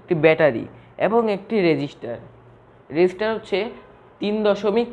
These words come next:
তিন কিলো ওহমের। তোমরা চাইলে একটু বেশি নিতে পারো, এতে কোনো সমস্যা নেই, ভোল্টেজ সেম, সেমই আসবে। তো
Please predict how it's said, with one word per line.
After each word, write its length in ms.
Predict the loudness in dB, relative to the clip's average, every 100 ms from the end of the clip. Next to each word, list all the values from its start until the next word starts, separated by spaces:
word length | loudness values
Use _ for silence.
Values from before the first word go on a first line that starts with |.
| -4
তিন 120 | -4 -2
কিলো 180 | 0 0
ওহমের। 300 | -2 -10 -14 -20 -20 -20 -20 -12
তোমরা 200 | -8 -6 -4
চাইলে 160 | -4 -6
একটু 100 | -4 0
বেশি 160 | 0 -2 -8
নিতে 140 | -6 -8
পারো, 120 | -8 -10
এতে 100 | -6 -6
কোনো 100 | -4 -2
সমস্যা 320 | -2 0 -2 0
নেই, 100 | -2 -6 -14 -8 0
ভোল্টেজ 340 | 2 2 0 -2
সেম, 160 | -6 -6 -6 -6
সেমই 260 | -6 -6 -10
আসবে। 220 | -12 -16 -16 -20 -20 -20 -20 -20
তো 60 | -16